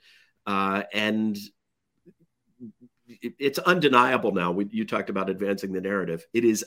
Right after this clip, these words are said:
undeniable now that this is a problem. And we know that, you know, mayoral candidates are talking about it. Everybody's talking about it. Um, my piece of it is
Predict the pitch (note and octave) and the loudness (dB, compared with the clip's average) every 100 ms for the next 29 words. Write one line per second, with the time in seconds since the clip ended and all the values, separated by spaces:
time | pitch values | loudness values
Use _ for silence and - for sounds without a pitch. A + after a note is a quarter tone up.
0 | - E3 F3 C3+ G#2+ G#2+ A2 G2 F2+ F2+ | -4 -2 0 -2 -2 -2 -4 -4 -4 -4
1 | F2 F2 F#2 F2+ G2 F2+ F2+ - F3 F3+ | -4 -4 -6 -4 -6 -6 -12 -8 -6 -6
2 | G2+ F#2 G2+ _ - - - D3 D3 E3 | -4 -6 -8 _ -20 -12 -2 0 2 4
3 | G#3 G2 F#2 F#2+ G2 - A#2+ G2 F2 F2+ | 4 2 2 -2 -4 -6 -6 -4 -2 -2
4 | E2+ F#2+ B2+ B2 B2 C3 A#2+ A#2 A2 - | -2 0 2 2 0 -2 -2 0 -2 -2
5 | G#2 A2 G2 G#2+ G2+ G2 F#2+ F#2+ F#2+ D3 | -6 -6 -8 -6 -8 -6 -4 -4 -4 -4
6 | D3+ G#2 F2 E2+ E2+ G2 E2+ F2 E2+ F2 | 0 0 -2 -6 -8 -10 -12 -12 -10 -8
7 | F2 F2+ _ - - _ G2 F#2 F2+ G2 | -8 -10 _ -20 -20 _ -6 -6 -4 0
8 | G#2+ A#2 B2 A2 - F#2+ F#2+ F#2+ F#2+ G2 | 4 2 2 -4 -4 -2 0 0 0 -4